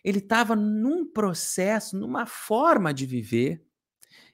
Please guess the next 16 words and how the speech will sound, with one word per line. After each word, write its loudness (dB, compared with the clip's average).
e 6
ele 6
tava 4
passando 0
por -2
uma 2
transformação 0
imensa. 0
E 2
ele 2
precisava 4
agora 4
reconfigurar 4
a 2
sua 0
vida. -4